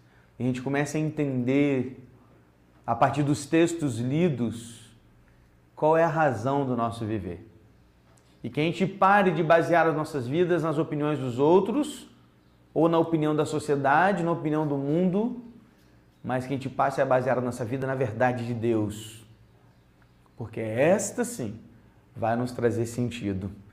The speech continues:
direção e vai nos levar a um propósito maior. Ajuda-nos, conduza-nos e continue a nos abençoar, para que tudo isso seja feito para a tua glória. Em nome de Jesus.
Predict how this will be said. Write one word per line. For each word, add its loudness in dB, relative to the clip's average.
direção 2
e -4
vai 2
nos 0
levar 0
a -4
um -6
propósito -4
maior. -8
Ajuda-nos, 0
conduza-nos 0
e -8
continue -4
a 0
nos -2
abençoar, -4
para -2
que -8
tudo -2
isso 0
seja -2
feito -6
para -4
a -2
tua -2
glória. -4
Em -6
nome -2
de -8
Jesus. -4